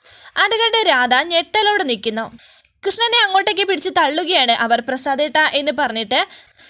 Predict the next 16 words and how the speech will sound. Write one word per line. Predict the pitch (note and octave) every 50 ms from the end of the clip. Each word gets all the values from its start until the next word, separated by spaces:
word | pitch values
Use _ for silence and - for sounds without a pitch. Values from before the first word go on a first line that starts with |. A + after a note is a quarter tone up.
| - - -
രാധ | F4 F#4+ G4+ G4+ G#4+ A4 A#4 G#4+
അങ്ങോട്ടേക്ക് | F#4+ F#4 F#4 F#4 - F#4 C4+ E4+
ഓടിപ്പോയി. | D4+ A#3+ B3 B3 B3 B3 B3 A#3 - -
"അവന്റെ | B3 B3+ C4 E4 F4+ G#4+
കാര്യം | G#4 - E4 B3+ B3+ C4
ക്ലോസ്, | B3+ C#4 A#3 G#3+ A3 - E4+
ഇനി | E4 - B3 A#3+ B3
ഇവളെ | B3+ B3+ B3 C#4
പിടിക്കാമെന്ന്" | C#4+ F4 F#4 E4+ - E4+ E4+ E4 D4+ C4+ A#3 A#3+
ഹൈദരലി | C4 C4+ C4+ C#4 B3 E4 F#4 E4+ D4 D#4+ C4+
പറയുന്നു. | C4+ A3 G3 G3 G3 G#3+ G#3+ - - - _ _ _ _ -
എന്നാൽ | - F#4 F4+ F4+ F4+ F4+
രാധ | C4+ C4+ A#3 A3+ G#3+ A3+
വിട്ടുകൊടുക്കാൻ | A#3 B3+ C4 A#3+ F4 D#4 F#4+ F#4 F4+ F#4 F#4 F#4
തയ്യാറായില്ല. | E4 D#4+ B3+ A3+ A#3 B3 B3+ B3 A#3 A3 A3+ A3 G#3+ A3
രാധയാണെങ്കിൽ | A3 A#3 A3 G#3+ G#3 A#3+ C4 C#4 C4 B3 A#3+ A#3 C#4+ D#4+